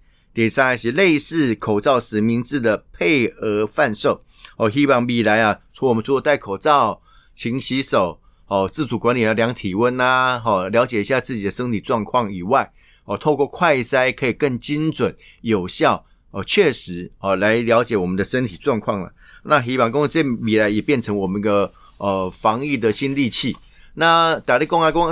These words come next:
啊，出入这个相关的公共场所，哦，未来客人除了打疫苗，哦，这个黄卡，哦，啊，可能要打两剂、三剂，哦，你才能比较 <clears throat> 能够出入相关的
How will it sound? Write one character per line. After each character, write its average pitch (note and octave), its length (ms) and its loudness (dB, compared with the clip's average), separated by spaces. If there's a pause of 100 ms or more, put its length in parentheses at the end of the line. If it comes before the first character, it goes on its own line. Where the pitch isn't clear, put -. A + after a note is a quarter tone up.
啊， F3 180 0
出 F#3+ 220 0
入 F#3+ 260 4
这 F3+ 180 2
个 D3+ 540 4
相 E3 320 -2
关 E3 160 2
的 D3+ 120 2
公 D#3+ 200 2
共 D3 180 0
场 B2+ 240 -2
所， A2 300 -2 (340)
哦， G2+ 260 0
未 A#2 180 2
来 A2+ 200 4
客 D3+ 240 4
人 A#2+ 380 0
除 B2+ 160 -2
了 B2+ 120 2
打 G#2 240 0
疫 E3 220 -2
苗， F#2+ 300 2
哦， F#2+ 240 -2
这 A2+ 80 -4
个 A#2 80 -2
黄 A2+ 200 -4
卡， E2 360 -4
哦， F#2+ 180 -6
啊， A#2 220 -4 (200)
可 G#2+ 100 -4
能 G2+ 60 -4
要 A2+ 120 -2
打 F#2+ 180 0
两 F#2+ 180 -2
剂、 A#2 220 -8
三 A#2+ 260 -2
剂， A#2 280 -8 (300)
哦， G#2 140 -2
你 G2+ 60 -2
才 A#2+ 180 0
能 A#2+ 360 -2 (320)
比 G#2+ 120 -2
较 B2+ 400 2 (180)
<clears throat> E3+ 200 2
能 A#2 120 0
够 C3 180 2
出 D#3+ 320 2
入 D#3 180 2
相 C3+ 260 0
关 C3+ 300 -2
的 G#2+ 260 0